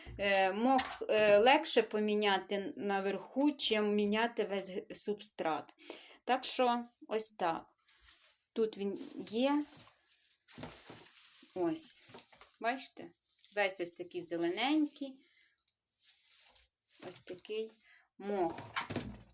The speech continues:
Ось. Ось такий. Різний, різний, різний.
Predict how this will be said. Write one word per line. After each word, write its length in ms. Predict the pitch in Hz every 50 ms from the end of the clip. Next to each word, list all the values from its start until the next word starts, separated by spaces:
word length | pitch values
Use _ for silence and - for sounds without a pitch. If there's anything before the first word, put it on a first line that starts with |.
| _ _ _ _ - - - - - - - - - - - - - - - - - - - - - - - - - - _ _ _ _ _ _ _ _ _ _ _ -
Ось. 440 | - 170 165 165 - - - - - - - - - - _ - - - - - - - - - - - - - - - - - - - - - - - - - - - - - - -
Ось 140 | - - -
такий. 460 | - - - - - 170 170 165 - _ _ _ - - _ _ _ -
Різний, 540 | - 220 233 262 277 269 262 - 220 208 196
різний, 520 | 190 202 220 233 226 - 226 214 208 202
різний. 500 | 196 196 190 185 175 170 - 170 170 170